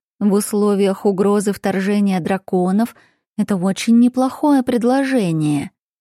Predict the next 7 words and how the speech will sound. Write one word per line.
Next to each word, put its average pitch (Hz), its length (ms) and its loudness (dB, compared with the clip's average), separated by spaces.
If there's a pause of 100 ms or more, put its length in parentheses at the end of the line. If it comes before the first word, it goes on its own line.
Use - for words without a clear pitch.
(1000)
«Давай 202 400 2
переходить 214 600 0
к 175 40 -2
главному, 190 640 0
Тамис», — 220 500 0
попросила 180 560 -4
я. 151 300 -4